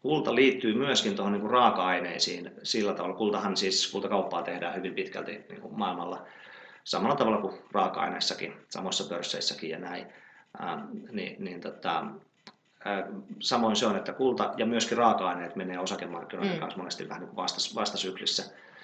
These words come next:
Speaker 1: mut ei aina.
Speaker 2: Mm.
Speaker 1: Ei, ei, ei aina. Välillä, välillä mennään niinku ihan, ihan samaan tahtiin, mut se on niinku tyypillistä käytöstä,
Speaker 2: Joo.
Speaker 1: että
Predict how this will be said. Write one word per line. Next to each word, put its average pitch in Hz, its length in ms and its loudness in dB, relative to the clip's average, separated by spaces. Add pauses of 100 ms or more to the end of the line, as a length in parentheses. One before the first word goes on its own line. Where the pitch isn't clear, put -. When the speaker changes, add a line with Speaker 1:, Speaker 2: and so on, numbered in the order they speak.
(240)
Speaker 1:
mut 110 160 0
ei 127 120 6
aina. 101 500 4
Speaker 2:
Mm. 175 260 -4 (300)
Speaker 1:
Ei, - 80 -4
ei, - 300 -4
ei 117 160 0
aina. 90 300 -2 (100)
Välillä, 92 400 -2
välillä 95 260 0
mennään 92 400 -6
niinku 92 200 -10
ihan, 87 360 -8 (260)
ihan 98 160 -6
samaan 90 280 -4
tahtiin, - 300 -8
mut 107 100 -6
se 139 80 2
on - 60 2
niinku - 160 2
tyypillistä - 420 4
käytöstä, - 360 -6
Speaker 2:
Joo. 170 100 0
Speaker 1:
että - 200 -10